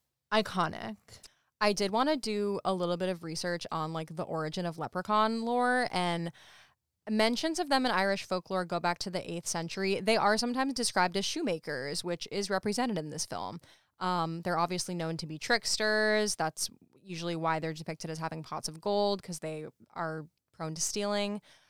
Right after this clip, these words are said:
Speaker 2: Prior to the twentieth century, they were usually depicted as wearing red and not green. Um, but, like, I honestly do think there's a lot of gaps in what's known about the history of leprechauns, because, like, I'll say it's a short Wikipedia page for something so ubiquitous. So I'd like to
Speaker 1: Mm.
Speaker 2: explore that more at some point.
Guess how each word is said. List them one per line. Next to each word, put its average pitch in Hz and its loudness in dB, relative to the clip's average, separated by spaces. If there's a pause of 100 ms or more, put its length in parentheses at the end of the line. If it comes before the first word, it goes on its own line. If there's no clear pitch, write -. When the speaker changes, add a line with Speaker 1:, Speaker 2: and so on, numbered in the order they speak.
(160)
Speaker 2:
Prior 254 4
to - -4
the 247 -2
twentieth 226 2
century, 160 -2
they 175 0
were 175 0
usually 170 -2
depicted 165 -4
as 165 -4
wearing 160 -4
red 160 0
and 170 -2
not 160 -2
green. 196 -4 (600)
Um, 190 2 (180)
but, 277 4
like, 302 6
I 262 8
honestly 294 4
do 208 -2
think 233 -2
there's 226 0
a 185 2
lot 165 0
of 185 -6
gaps 156 0
in 175 -2
what's 170 -6
known 160 -4
about 180 -4
the 175 -6
history 175 -6
of 160 -4
leprechauns, 220 -2
because, 220 -6
like, 220 -6
I'll 202 0
say 247 -4
it's 277 -4
a 311 -6
short - -4
Wikipedia - -6
page 135 -6
for 170 -8
something 170 -8
so 160 -8
ubiquitous. 202 -4
So 170 0
I'd 175 -4
like 202 2
to 294 -6
Speaker 1:
Mm. - -2
Speaker 2:
explore 185 -2
that 180 0
more 170 -2
at - -8
some 165 -6
point. 160 -6